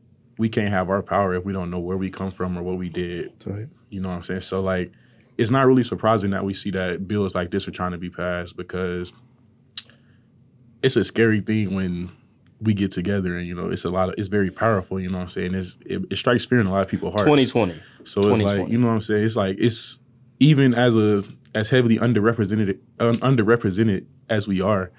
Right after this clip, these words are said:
Speaker 1: we can make so much change in the smallest of spaces, you know what I'm saying? Coming from the smallest of spaces.
Speaker 2: Yeah.
Speaker 1: So, you know, they trying to eliminate all those smallest of spaces, you know what
Speaker 2: Mm-hmm.
Speaker 1: I'm saying? Like, you can't,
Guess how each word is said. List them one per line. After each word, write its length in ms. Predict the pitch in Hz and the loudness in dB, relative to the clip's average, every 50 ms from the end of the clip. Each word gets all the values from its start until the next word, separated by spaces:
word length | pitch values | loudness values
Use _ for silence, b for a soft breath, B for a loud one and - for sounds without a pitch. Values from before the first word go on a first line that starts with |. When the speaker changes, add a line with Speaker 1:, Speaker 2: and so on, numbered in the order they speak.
| b b b b b b b b b b _ _ _ _ _ - | b b b b b b b b b b _ _ _ _ _ -2
Speaker 1:
we 100 | 120 123 | 0 0
can 140 | - 104 98 | 2 2 2
make 160 | 107 98 90 - | 2 2 2 2
so 140 | - 113 113 | 2 4 4
much 240 | 110 104 98 98 | 4 4 2 0
change 600 | - - 113 117 107 104 101 95 90 - - - _ _ _ _ _ _ _ - | 0 0 2 2 2 2 0 -2 -4 -8 -12 -16 _ _ _ _ _ _ _ -4
in 340 | 107 104 101 98 98 95 | -2 -2 0 0 0 0
the 80 | 95 95 | 0 -2
smallest 380 | - - 104 101 104 98 - - | -2 -2 0 0 0 0 -2 -6
of 80 | 95 - | -8 -4
spaces, 480 | - 101 98 92 - - - - 104 | 0 0 0 0 -2 -6 -10 -8 -8
you 80 | 101 98 | -6 -6
know 80 | 95 | -4
what 40 | 92 | -6
I'm 60 | 90 | -6
saying? 180 | 87 - 92 90 | -8 -8 -10 -6
Coming 200 | - 101 98 92 | -6 -6 -6 -4
from 120 | - 92 92 | -6 -8 -8
the 40 | 92 | -8
smallest 320 | - 95 95 92 90 - | -8 -6 -6 -6 -6 -8
of 60 | 92 | -8
spaces. 360 | - - 101 95 92 - - - _ - | -6 -4 -4 -4 -4 -8 -12 -18 _ -8
Speaker 2:
Yeah. 220 | 107 107 104 104 113 - | -6 -6 -4 -6 -8 -10
Speaker 1:
So, 140 | - - 110 | -2 2 4
you 140 | 117 123 120 | 6 6 6
know, 380 | 110 104 104 104 104 101 - - _ _ _ _ _ _ _ _ _ - | 4 2 2 0 -2 -4 -8 -12 _ _ _ _ _ _ _ _ _ 0
they 100 | 127 139 | 2 2
trying 220 | 135 - 110 113 | 4 4 2 2
to 60 | 113 | 2
eliminate 460 | - 104 110 135 147 117 110 117 117 - | 2 4 4 4 6 6 4 4 2 2
all 180 | 92 98 107 | 0 0 2
those 180 | 104 98 107 - | 2 2 0 0
smallest 320 | - 87 90 95 95 - | -2 -4 -4 -4 -4 -6
of 60 | - | -6
spaces, 360 | - - 160 196 - 95 90 92 | -4 -2 -2 -2 -2 -4 -6 -6
you 60 | 107 | -2
know 60 | 110 | 0
what 60 | 113 113 | 0 0
Speaker 2:
Mm-hmm. 80 | 110 | 0
Speaker 1:
I'm 60 | 117 | -2
saying? 140 | 117 113 113 95 | -2 -4 -4 -4
Like, 120 | 90 95 | -4 -4
you 100 | 104 107 | -4 -2
can't, 340 | - 117 113 110 104 101 | -2 -2 -2 0 -2 -4